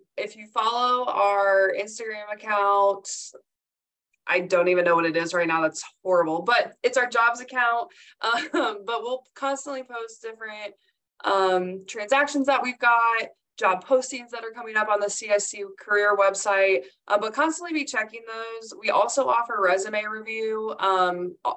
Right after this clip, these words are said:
throughout the entire year. So if you email us your resume, we'll take a look at it. Um,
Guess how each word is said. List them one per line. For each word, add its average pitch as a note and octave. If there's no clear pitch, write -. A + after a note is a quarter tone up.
throughout G3
the G3
entire A3
year. G#3
So G3
if F#3
you F#3+
email A3+
us G#3
your G3
resume, F#3
we'll G3+
take A#3
a A3
look G#3
at G3
it. F#3+
Um, E3+